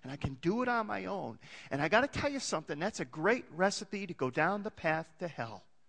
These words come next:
Until you come to a point, and the greatest, the most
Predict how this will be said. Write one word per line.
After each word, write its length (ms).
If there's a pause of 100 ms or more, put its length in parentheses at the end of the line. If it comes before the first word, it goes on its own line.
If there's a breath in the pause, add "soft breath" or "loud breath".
(1000)
Until 340
you 140
come 260
to 140
a 40
point, 380
and 140
the 40
greatest, 540 (320 loud breath)
the 100
most 500